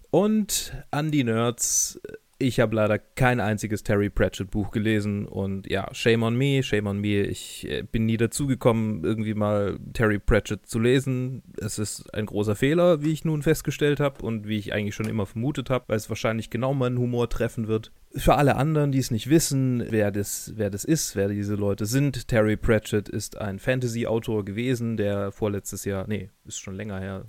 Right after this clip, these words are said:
zweitausendsiebzehn, zweitausendsechzehn, zweitausendsechzehn, zweitausendfünfzehn gestorben ist, vor vier Jahren <laughs> gestorben ist, oh mein Gott. Der be-, am bekanntesten ist für seine Scheibenwelt, für seinen Scheibenweltzyklus, muss man sagen, eine Reihe von einundvierzig Romanen, also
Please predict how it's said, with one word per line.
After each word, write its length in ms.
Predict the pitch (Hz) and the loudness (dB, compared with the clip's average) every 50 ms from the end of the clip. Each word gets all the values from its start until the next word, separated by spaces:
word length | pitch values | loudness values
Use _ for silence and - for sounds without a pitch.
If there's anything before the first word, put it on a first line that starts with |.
| - - | -18 -18
zweitausendsiebzehn, 1200 | - - 104 104 - 104 101 101 101 101 98 - - _ - 120 110 - - - 156 165 170 160 | -10 -10 -8 -6 -6 -6 -6 -6 -8 -10 -10 -14 -16 _ -8 -8 -8 -8 -10 -10 -10 -10 -10 -12
zweitausendsechzehn, 800 | - - 101 107 101 95 98 104 101 101 - - - 143 147 147 | -12 -10 -6 -6 -6 -4 -4 -4 -4 -4 -6 -8 -8 -10 -10 -8
zweitausendsechzehn, 600 | 135 - 107 98 104 98 92 101 107 - - - | -6 -6 -4 -4 -4 -6 -6 -6 -6 -6 -8 -10
zweitausendfünfzehn 1080 | - - - - 170 156 127 117 127 120 117 110 - 165 185 175 - - - 175 156 131 | -8 -6 -2 2 4 4 4 2 0 -4 -2 0 0 2 0 0 0 4 6 6 6 6
gestorben 460 | 123 127 - - 139 120 135 156 160 | 2 -2 0 0 2 2 2 2 2
ist, 140 | 151 143 - | 0 -2 2
vor 120 | - 120 | 0 0
vier 300 | - - - 190 180 175 | 0 2 2 4 6 6
Jahren 320 | 156 - 127 147 143 151 147 | 6 4 4 4 2 2 0
<laughs> 0 | |
gestorben 580 | 135 - - - - 139 135 147 147 - 131 | 0 0 0 -2 -2 0 0 0 -2 -2 -2
ist, 160 | 131 135 - - | -4 -4 -4 -4
oh 20 | 120 | -6
mein 180 | 120 117 113 | -6 -6 -6
Gott. 220 | - 120 120 127 - | -4 -6 -4 0 2
Der 460 | 123 123 127 127 127 123 120 - - | 2 2 2 2 0 -2 -2 -4 -2
be-, 180 | - 143 135 - | 0 -2 0 0
am 160 | - 127 127 | 0 0 0
bekanntesten 520 | 117 117 - 156 180 180 170 - - 165 139 | 0 0 2 2 2 2 2 0 0 -2 -2
ist 160 | - 135 - | -2 -4 -4
für 120 | - 127 | -4 -4
seine 300 | 117 123 113 110 113 110 | -2 0 0 0 0 -2
Scheibenwelt, 800 | - - - 127 131 156 147 151 139 131 131 127 131 131 131 127 | -2 0 0 2 2 2 0 0 0 0 2 2 2 2 0 0
für 80 | - 107 | -2 -2
seinen 260 | 104 107 101 104 113 | 0 0 0 0 0
Scheibenweltzyklus, 1300 | - - 117 113 131 123 120 113 110 113 113 - - - - - 160 156 - - 160 156 151 - - | 0 2 2 2 2 2 2 0 2 0 2 4 4 4 4 4 2 -2 -2 0 0 2 0 0 0
muss 180 | 143 139 131 - | -2 -4 -2 -2
man 160 | 143 139 127 | -4 -4 -2
sagen, 500 | 120 135 135 135 139 139 139 139 135 131 | 0 2 2 2 2 0 -2 -4 -6 -4
eine 220 | 135 117 113 107 101 | -4 -2 -2 0 0
Reihe 260 | 104 104 123 127 120 | 2 2 2 2 0
von 260 | - - 120 110 107 | 0 -2 -2 -2 -2
einundvierzig 920 | - - 123 135 135 135 123 117 - - - 143 143 139 - - - 117 - | -4 -2 0 2 2 2 2 0 0 -2 2 2 2 2 0 -4 -4 -4 -2
Romanen, 640 | 107 110 107 107 107 104 107 107 117 123 127 127 - | 0 0 0 2 2 2 2 0 0 -2 -4 -6 -4
also 500 | - 110 104 104 104 104 107 110 - | -4 -4 -2 -2 -2 -2 -2 -4 -4